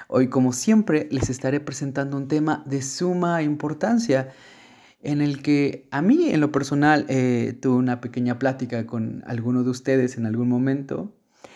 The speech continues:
y me llamaba, me, me decían que cómo se pueden controlar las emociones en estos tiempos en los que estamos encerrados y no podemos, este, hacer o, o, o cambió completamente nuestra rutina.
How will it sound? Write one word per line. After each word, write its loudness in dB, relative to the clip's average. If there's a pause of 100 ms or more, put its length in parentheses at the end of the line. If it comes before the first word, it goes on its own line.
(160)
y 0
me 4
llamaba, 0
me, -2
me -4
decían -4
que -6
cómo 0
se -4
pueden 0
controlar 2
las 0
emociones -4
en -6
estos -8
tiempos -4
en -6
los -10
que -12 (460)
estamos 2
encerrados 0
y -6
no -6
podemos, -8
este, -10
hacer 2
o, 0
o, -4
o -8
cambió 0
completamente 0
nuestra -8
rutina. -10